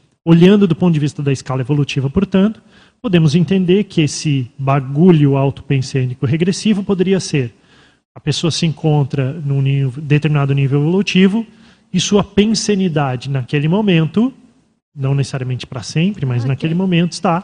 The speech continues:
Speaker 1: a menor. Eu acho que essas três condições, quando elas se reúnem, né, estão reunidas, essas três características, quando reunidas, é bagulho autopensênico.
Speaker 2: Agora, você lembra que o professor Valdo sempre falava que se a pessoa parou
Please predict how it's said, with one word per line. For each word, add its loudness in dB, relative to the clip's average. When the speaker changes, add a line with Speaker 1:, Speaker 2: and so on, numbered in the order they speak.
Speaker 1:
a -2
menor. -2
Eu 0
acho 0
que -2
essas 2
três 2
condições, 0
quando 0
elas 0
se -4
reúnem, 6
né, 0
estão 2
reunidas, 4
essas -2
três 0
características, -6
quando -4
reunidas, 0
é 0
bagulho 4
autopensênico. 0
Speaker 2:
Agora, 0
você 4
lembra 6
que 2
o -2
professor -4
Valdo -2
sempre -4
falava 0
que -16
se 4
a 0
pessoa 2
parou 4